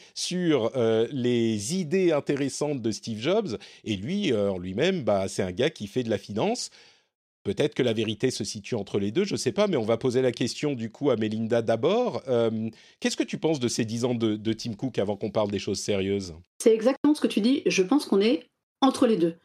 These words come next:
Speaker 1: Mm.
Speaker 2: C'est-à-dire que clairement, c'était pas, euh, c'était pas un visionnaire.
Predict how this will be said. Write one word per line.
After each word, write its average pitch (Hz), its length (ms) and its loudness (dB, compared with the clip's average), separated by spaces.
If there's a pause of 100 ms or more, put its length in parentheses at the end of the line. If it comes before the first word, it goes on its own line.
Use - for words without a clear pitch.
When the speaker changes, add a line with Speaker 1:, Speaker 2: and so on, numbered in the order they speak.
(360)
Speaker 1:
Mm. 208 60 0
Speaker 2:
C'est-à-dire 202 360 4
que - 80 4
clairement, 233 640 2
c'était - 460 0
pas, 208 400 4
euh, 165 120 4
c'était 190 240 2
pas 311 140 6
un 262 60 2
visionnaire. 208 580 2